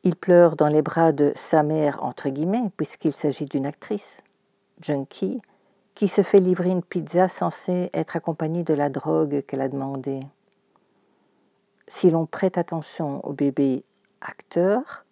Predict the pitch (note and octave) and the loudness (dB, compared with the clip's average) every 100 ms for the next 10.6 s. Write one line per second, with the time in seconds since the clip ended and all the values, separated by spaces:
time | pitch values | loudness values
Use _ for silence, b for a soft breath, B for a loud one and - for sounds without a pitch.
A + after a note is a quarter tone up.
0 | _ _ _ _ _ _ - F3 F3+ E3 | _ _ _ _ _ _ -4 -2 -2 -4
1 | - A3 C4 - - - E3+ E3 - G3 | 0 0 0 -10 -10 0 2 2 2 0
2 | G3 - - A3+ G#3 E3+ F3 E3 E3+ D#3+ | 0 -2 4 4 4 2 0 2 0 0
3 | F3 D3+ C#3 C#3 D#3+ - _ _ - D#3+ | -2 -4 -8 -12 -16 -20 _ _ -8 -4
4 | E3 D3+ - E3 D#3+ - D3 F3 F3+ F#3+ | -2 -2 0 0 0 -2 -2 2 4 4
5 | F3+ F3 D#3 D3+ C#3+ C#3 C#3+ _ _ _ | 2 0 2 0 0 -4 -6 _ _ _
6 | _ _ - D#3+ D3+ C3+ C3 C#3+ D#3 D3+ | _ _ 2 4 4 2 0 -2 -4 -4
7 | - G3+ - D#3+ D#3 E3+ G#3 G#3 F#3+ G3+ | 0 0 2 -2 0 0 0 2 2 2
8 | F#3+ F3 E3 F3 E3 E3 D3 C#3 C3+ C#3 | 2 0 2 2 4 2 2 0 -2 -2
9 | D#3 E3+ G3 - - b b b b - | -2 0 0 -2 -14 b b b b 2
10 | A3 - F#3+ F3 E3+ - | 2 6 6 8 2 2